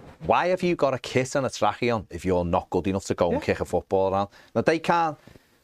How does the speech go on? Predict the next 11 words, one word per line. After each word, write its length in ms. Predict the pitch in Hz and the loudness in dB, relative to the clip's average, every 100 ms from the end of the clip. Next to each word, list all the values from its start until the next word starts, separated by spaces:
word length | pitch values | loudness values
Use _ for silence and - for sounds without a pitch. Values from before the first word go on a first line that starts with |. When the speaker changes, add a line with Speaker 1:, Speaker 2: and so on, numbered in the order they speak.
| - | -2
Speaker 1:
no 60 | 156 | -2
one 100 | 165 | 0
ca-, 120 | - | 2
I, 180 | 151 151 | 2 0
I'm 180 | - 156 | 0 2
not 180 | 165 170 | 0 0
talking 380 | - 156 143 135 | 0 2 2 0
about 280 | 117 113 - | 2 0 2
saying, 420 | 120 107 101 85 _ - _ _ _ _ _ _ _ _ _ _ _ - | 2 2 0 -2 _ -20 _ _ _ _ _ _ _ _ _ _ _ -2
you 80 | 98 | 2
know, 160 | 85 | 2